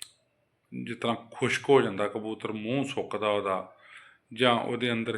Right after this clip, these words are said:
ਹੀਟ ਸਟ੍ਰੋਕ ਹੋਣ ਦੇ ਚਾਂਸ ਹੋ ਜਾਂਦੇ ਆ, ਜਿਹਨੂੰ ਆਪਾਂ ਕਹਿੰਦੇ ਵੀ ਗਰਮੀ ਨਾਲ ਜਿਸ ਤਰ੍ਹਾਂ ਕਬੂਤਰ ਮਰ ਗਿਆ, ਉਹ ਚੀਜ਼ ਇਹ ਹੋਣ ਨਹੀਂ ਦਿੰਦੀ। ਉਹ ਕਬੂਤਰ ਨੂੰ ਐਂ ਤਰਬਤਰ ਕਰਕੇ ਰੱਖਦੇ ਆ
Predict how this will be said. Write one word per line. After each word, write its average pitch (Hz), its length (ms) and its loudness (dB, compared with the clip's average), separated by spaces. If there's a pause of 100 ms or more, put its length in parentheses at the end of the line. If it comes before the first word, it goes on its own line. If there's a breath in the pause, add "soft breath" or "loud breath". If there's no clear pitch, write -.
(100)
ਹੀਟ 143 220 6
ਸਟ੍ਰੋਕ 113 440 -4
ਹੋਣ 123 140 -2
ਦੇ 110 80 -4
ਚਾਂਸ 101 360 -4
ਹੋ 117 100 -2
ਜਾਂਦੇ 104 300 -2
ਆ, 101 100 -2 (520 loud breath)
ਜਿਹਨੂੰ 127 180 2
ਆਪਾਂ 120 160 -2
ਕਹਿੰਦੇ 117 320 0
ਵੀ 120 120 -4
ਗਰਮੀ 110 340 -2
ਨਾਲ 110 140 -2
ਜਿਸ 101 100 -8
ਤਰ੍ਹਾਂ 104 140 -4
ਕਬੂਤਰ 104 320 -6
ਮਰ 104 180 -2
ਗਿਆ, 110 120 -8 (140)
ਉਹ 147 300 2
ਚੀਜ਼ 107 260 -4
ਇਹ 98 60 -6
ਹੋਣ 98 260 -12
ਨਹੀਂ 92 100 -14
ਦਿੰਦੀ। 92 260 -14 (1120 soft breath)
ਉਹ 135 160 2
ਕਬੂਤਰ 120 360 0
ਨੂੰ 135 140 2
ਐਂ 143 200 6 (260)
ਤਰਬਤਰ 113 500 6
ਕਰਕੇ 92 300 -2
ਰੱਖਦੇ 90 380 -12
ਆ - 40 -20